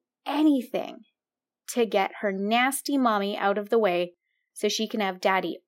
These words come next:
all to herself. Don't want to give anything away,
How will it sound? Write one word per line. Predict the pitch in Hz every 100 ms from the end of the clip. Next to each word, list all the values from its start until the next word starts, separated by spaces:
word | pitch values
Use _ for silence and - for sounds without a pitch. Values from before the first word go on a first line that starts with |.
| -
all | 185 180
to | 180 175
herself. | 170 - - - - - _ _ _ _ _ _ _ _ _ _
Don't | - 175 -
want | 190
to |
give | 196 226
anything | 233 247 254 269
away, | 269 339 302 254 254